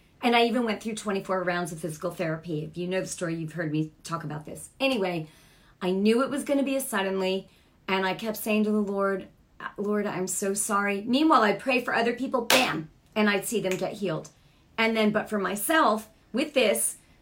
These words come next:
I was struggling, right? So, but I knew it was on my end, not God's, 'cause I wasn't ready to receive my healing, which is totally ridiculous. It's an insult to him, but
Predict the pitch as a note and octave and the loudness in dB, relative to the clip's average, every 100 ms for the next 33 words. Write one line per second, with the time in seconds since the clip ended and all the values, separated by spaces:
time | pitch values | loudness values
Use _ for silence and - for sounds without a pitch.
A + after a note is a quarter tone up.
0 | _ G#3 F#3+ - F#3+ E3+ D#3+ E3 F#3 G#3 | _ -2 0 0 -2 -2 -6 -4 0 0
1 | A3 - - - - - A3 A3 G#3+ G#3 | -2 -12 -20 -20 -6 4 6 8 4 2
2 | A#3+ A#3 C4+ D4 D4 B3 C4+ C4 B3+ A3 | 2 4 4 4 2 0 2 4 4 4
3 | A3 A3 A3+ G3 G3 A3 G3+ G3 - G#3 | 2 2 2 2 2 2 2 0 -4 -8
4 | - G3+ G3+ G#3 G#3 F#3+ G#3 G#3 F3+ G3 | -4 2 4 4 0 0 -2 -2 -4 0
5 | F#3+ F#3+ - F#3+ F3+ F3+ - - G3 E3 | -2 -4 -6 -4 -4 -6 -6 -4 -2 0
6 | D#3 D#3 - _ _ F3+ F3+ F3+ G3+ G3+ | 0 -4 -14 _ _ 0 0 0 -2 -2
7 | F3+ F3 A3+ G3+ - - G3 - - - | -4 -6 0 0 0 -2 -2 -2 -12 -18
8 | - B3+ A#3+ F#3 D#3+ D#3 F3+ G3+ F#3 G3 | -4 -2 2 0 -2 -4 -4 -2 -2 -2
9 | G3+ F3+ - G3+ G3 A3 G#3+ G#3 F3+ - | -2 -6 -6 -6 -4 -4 -4 -4 -6 -6
10 | F#3+ F3 F#3+ - G3 F#3 | -6 -4 -4 0 0 0